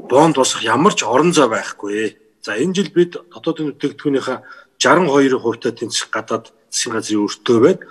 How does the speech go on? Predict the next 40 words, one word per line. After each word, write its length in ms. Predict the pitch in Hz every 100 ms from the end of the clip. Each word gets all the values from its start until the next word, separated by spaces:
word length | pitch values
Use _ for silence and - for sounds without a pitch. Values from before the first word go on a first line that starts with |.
| - -
Оны 240 | 131 190
эцэс 340 | 160 - - -
гэхэд 240 | - 123 117
шестьдесят 320 | - 113 107
луу 80 | 110
багтаах 400 | 98 - 113 -
ёстой. 420 | - - 175 175 - _
Двадцать 220 | 127 143
два 100 | 131
оны 100 | 120 113
эцэс 220 | 107 -
гэмнүүд 320 | 117 110 104
одоо 180 | 104 98 _ - -
шестьдесят 240 | - 113 104
дотороо 220 | - 101
барьж 200 | 107 107 127
явах 140 | -
ёстой. 180 | - 104
Ийм 260 | 113 175 160
хуультай. 480 | - 123 - - - _ _ _ _ -
За, 80 | 117
тэрнээс 400 | 113 151 185 -
хойш 240 | 147 139
хорин 160 | 127 147
гурав, 240 | 139 117
хорин 160 | 117 123
дөрөв 480 | 117 110 107 - 113
онууд 0 |
мөн 160 | 156
л 80 | 156
одоо 160 | 117 107
Жана 240 | 117 120
Ховтод 320 | 104 104 -
ч 80 | 110
барих 240 | 95 98 -
ёстой. 320 | - - - _ _ - - - _
Одоо 320 | - - 208
ингээд 160 | 202 180
дооросон, 560 | 180 196 175 196 165 -
м, 1400 | _ _ _ _ _ _ _ _ _ _ - 143 139 139